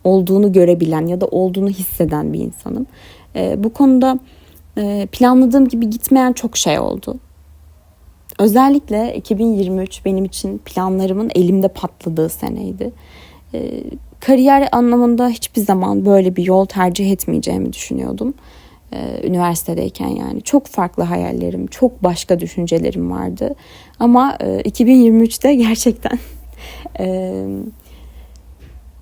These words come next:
önemli izler bıraktı hayatımda o sene, öyle söyleyeyim. Dolayısıyla artık bir şeyleri değiştiremeyen, e, bir yanım olduğunu ve bir şeyleri değiştiremediğimizi, insan olduğumuzu kabullenerek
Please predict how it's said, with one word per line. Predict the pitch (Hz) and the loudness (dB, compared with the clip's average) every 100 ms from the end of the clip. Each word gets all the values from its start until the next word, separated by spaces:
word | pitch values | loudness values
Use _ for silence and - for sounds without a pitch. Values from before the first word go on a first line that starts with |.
| - | 2
önemli | 247 269 269 302 | 4 6 6 6
izler | 269 202 214 208 175 | 6 4 4 4 2
bıraktı | 151 151 - | -2 -4 -8
hayatımda | 170 175 175 - 180 185 | -4 -2 -2 -4 -6 -2
o | 170 | -2
sene, | 165 170 175 | -4 -6 -4
öyle | - 175 165 | -2 0 0
söyleyeyim. | - - - - 294 _ - - | -2 -6 -6 -8 -10 _ -16 0
Dolayısıyla | 285 320 320 - 339 | 4 4 2 0 -2
artık | 269 285 294 226 | -2 -4 -6 -6
bir | |
şeyleri | - 269 262 277 208 | -2 2 4 4 4
değiştiremeyen, | 202 196 - 220 233 202 - 247 302 392 - _ - | 2 0 -4 0 0 0 -2 -4 -6 -8 -20 _ -8
e, | 202 196 196 202 208 190 _ - _ _ _ - | -6 -4 -6 -6 -8 -10 _ -20 _ _ _ -6
bir | 190 202 - - 180 | -2 0 -2 -2 0
yanım | 180 185 190 - | 2 0 -4 -2
olduğunu | 170 160 - - - | -2 -2 -6 -10 -8
ve | - 185 | -6 -6
bir | |
şeyleri | 185 208 226 240 | -4 -2 0 0
değiştiremediğimizi, | 196 202 - 262 262 247 185 175 180 185 190 | -2 -4 -4 0 2 2 0 -2 -4 -4 -2
insan | 214 214 269 | -2 0 2
olduğumuzu | 214 180 185 226 240 | 2 -2 -6 -8 -10
kabullenerek | - 196 220 226 247 247 | -4 0 2 4 4 2